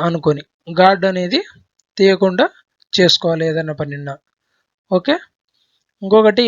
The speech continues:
ఎలక్ట్రికల్ పరంగా ఒక మోటార్ ఉంటుంది, ప్లస్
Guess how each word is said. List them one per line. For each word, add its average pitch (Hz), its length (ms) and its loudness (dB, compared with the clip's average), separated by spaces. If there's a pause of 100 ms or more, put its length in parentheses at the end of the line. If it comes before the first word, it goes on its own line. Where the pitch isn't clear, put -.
ఎలక్ట్రికల్ 208 500 0
పరంగా 196 360 2 (1300)
ఒక 185 80 2 (160)
మోటార్ 190 340 2
ఉంటుంది, 202 320 -2 (1200)
ప్లస్ 240 240 0